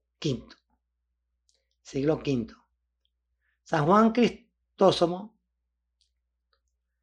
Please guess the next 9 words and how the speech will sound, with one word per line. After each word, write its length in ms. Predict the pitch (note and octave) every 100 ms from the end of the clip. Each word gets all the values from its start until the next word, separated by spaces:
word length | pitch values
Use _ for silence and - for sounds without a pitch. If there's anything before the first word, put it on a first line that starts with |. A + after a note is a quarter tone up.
| _
Crisóstomo 840 | - C#3 - F3+ - G3 G#3 G#3 _ _ _ _ _
dijo 300 | C#3 D3+ E3
a 120 | D#3
ella, 360 | C3 A2 G#2+ - _ _ _ _ _ _ _ _ -
"No 180 | C#3 E3+
había 260 | G3 G#3
nada 320 | F#3+ F#3+ F#3+
más 300 | F#3+ F#3 E3+
vil 460 | D#3+ F3+ F3 F3+ -